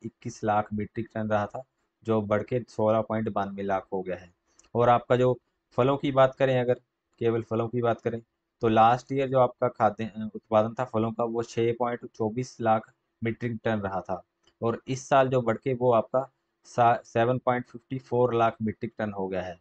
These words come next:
ठीक है, लगभग बीस परसेंट की बढ़ोतरी हुई है।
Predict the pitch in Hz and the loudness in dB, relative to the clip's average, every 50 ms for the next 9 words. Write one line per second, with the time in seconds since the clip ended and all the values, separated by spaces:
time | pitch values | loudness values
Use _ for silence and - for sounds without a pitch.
0 | _ - 110 107 101 - _ _ _ - - 107 107 104 - 120 120 120 - _ | _ -12 -10 -10 -10 -10 _ _ _ -6 -6 -6 -6 -4 -4 -6 -6 -6 -12 _
1 | _ _ _ _ - 107 107 127 139 131 - - 123 113 - 117 110 110 - - | _ _ _ _ -8 -2 0 0 0 0 -2 -4 -6 -2 0 -2 -2 -2 -2 -6
2 | 151 151 - _ _ _ _ _ - 104 95 104 107 101 - - 104 107 98 95 | -10 -10 -10 _ _ _ _ _ -12 -6 -2 -2 -2 -2 -2 -6 -8 -8 -8 -8
3 | 95 92 87 - 87 | -10 -12 -12 -14 -20